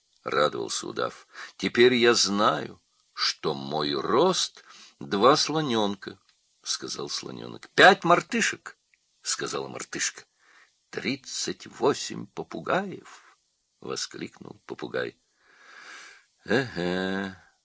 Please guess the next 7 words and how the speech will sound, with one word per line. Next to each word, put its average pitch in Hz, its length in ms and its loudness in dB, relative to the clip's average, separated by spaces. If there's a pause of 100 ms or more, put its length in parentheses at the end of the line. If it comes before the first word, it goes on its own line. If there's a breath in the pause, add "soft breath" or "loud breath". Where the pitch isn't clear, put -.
(140)
задумался 104 720 0
вдруг 92 360 -2
удав, — 90 500 2 (1160)
"а 78 160 -2
в - 160 -14
попугаях-то - 960 -8
я 60 480 -10